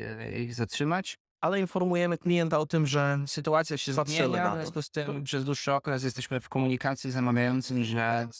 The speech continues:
Speaker 1: e, takie i takie okoliczności, e, o takich i takich skutkach, które się zmieniają, e, wpływają na postęp robót czy, czy ich koszt.
Speaker 2: Tak.
Speaker 1: Wówczas, e, mówimy o tym, że jest to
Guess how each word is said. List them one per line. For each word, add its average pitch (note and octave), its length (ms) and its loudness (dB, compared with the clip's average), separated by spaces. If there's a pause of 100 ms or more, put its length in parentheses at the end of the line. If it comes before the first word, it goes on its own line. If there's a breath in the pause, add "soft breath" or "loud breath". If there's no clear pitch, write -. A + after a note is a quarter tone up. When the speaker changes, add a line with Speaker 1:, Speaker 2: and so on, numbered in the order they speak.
(300)
Speaker 1:
e, A2+ 340 0
takie B2 280 -2
i A#2+ 60 0
takie A#2+ 280 -2
okoliczności, A#2 960 -2 (380)
e, A2 360 -4
o A#2 100 -4
takich B2 280 -6
i A#2+ 60 -6
takich A#2 280 -6
skutkach, C#3+ 380 -6
które A#2+ 180 -6
się A#2+ 120 -6
zmieniają, C#3+ 500 -4 (440)
e, A#2 280 -6
wpływają C3+ 580 2
na A#2 480 0
postęp A#2 320 -4
robót F3 500 -2
czy, A2+ 440 -4
czy A2 140 -6
ich - 140 -8
koszt. - 580 -4
Speaker 2:
Tak. B2 360 -2
Speaker 1:
Wówczas, C3 500 -4
e, A#2 340 -2
mówimy A#2+ 400 4
o A2+ 180 2
tym, A#2 220 -2
że A2 380 -2
jest A2+ 240 2
to A2 420 -2